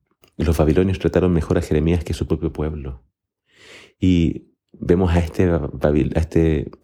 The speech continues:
comandante babilonio creyendo más en las palabras de Jeremías, que posteriormente vamos a ver que su propio pueblo que quedó después de todo esto lo hizo. Claramente el pueblo no había aprendido la lección.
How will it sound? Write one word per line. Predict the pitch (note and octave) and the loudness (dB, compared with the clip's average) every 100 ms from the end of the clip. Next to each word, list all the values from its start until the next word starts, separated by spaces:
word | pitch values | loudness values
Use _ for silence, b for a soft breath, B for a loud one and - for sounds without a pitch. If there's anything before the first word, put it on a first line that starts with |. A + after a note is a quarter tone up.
| _ | _
comandante | - D#2 D2 E2+ - | -2 0 2 0 -2
babilonio | E2 D#2 D#2+ D#2+ E2 E2+ _ _ _ _ _ - - | -2 0 0 0 -4 -6 _ _ _ _ _ -20 -8
creyendo | G2 F2 D#2 G#2 G#2 F2 | 2 2 4 2 0 0
más | E2 F2 G2 - | 0 0 0 -2
en | E2 | -2
las | D2 | -2
palabras | - D2 D#2+ E2+ | -2 0 0 0
de | E2 | -2
Jeremías, | D2+ D2 D#2+ F2+ F2 - - _ _ _ _ _ _ _ | 0 0 2 0 -2 -8 -18 _ _ _ _ _ _ _
que | - | -4
posteriormente | - D#2+ - E2+ E2+ E2+ E2+ | 0 0 2 2 2 2 2
vamos | E2 D#2+ | 2 0
a | |
ver | D2 D#2+ | 0 0
que | - E2 | 0 -4
su | D#2+ - | -2 -4
propio | - D2+ D2+ | -2 -2 0
pueblo | D#2 D#2+ D#2+ | 0 2 0
que | D2+ | -2
quedó | - C#2 C2 F2+ | 2 2 2 2
después | F#2 D#2 - E2 | 0 -2 0 0
de | D2+ | 0
todo | - D#2+ | 0 -2
esto | E2 - | -2 -2
lo | D2+ | -2
hizo. | C#2 D2 - C#2+ - _ _ _ _ _ _ b b b b b b b b b | -2 -4 -6 -8 -12 _ _ _ _ _ _ b b b b b b b b b
Claramente | - F#2+ F#2 F#2+ F2 F#2 F2 E2 - D#2 | 0 2 4 4 2 2 2 2 0 -2
el | |
pueblo | - F2 F2 | 2 2 4
no | E2 | 4
había | D#2+ | 2
aprendido | D#2+ D2+ D#2 D#2 | 2 2 2 2
la | |
lección. | D2 C#2+ - - C2+ C2+ | 2 -2 -4 -4 -4 -6